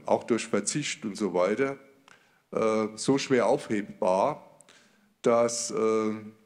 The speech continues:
ich dann halt auch immer wieder zweifle, ob, äh, dieser nicht, äh, umkehrbare, äh, Verzicht, ähm, ob's nicht daran dann doch hapert.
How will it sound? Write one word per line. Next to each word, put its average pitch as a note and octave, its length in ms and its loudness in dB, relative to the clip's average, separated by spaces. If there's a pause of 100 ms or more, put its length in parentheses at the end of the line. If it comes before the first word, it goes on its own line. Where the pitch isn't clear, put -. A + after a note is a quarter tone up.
(1600)
ich - 160 -2
dann B2 160 4
halt B2+ 220 4
auch A#2+ 160 2
immer C3 240 2
wieder B2+ 260 4
zweifle, C#3 680 0 (720)
ob, A#2 420 -2 (320)
äh, - 60 -10 (500)
dieser A#2+ 440 2 (1160)
nicht, - 440 -4
äh, - 40 -12
umkehrbare, A2+ 1400 2 (520)
äh, G2+ 360 0
Verzicht, - 640 -4 (640)
ähm, B2 480 -2 (180)
ob's - 280 -8
nicht B2 140 0
daran B2 360 0
dann A#2 180 2
doch D#3 240 2
hapert. F2 540 -4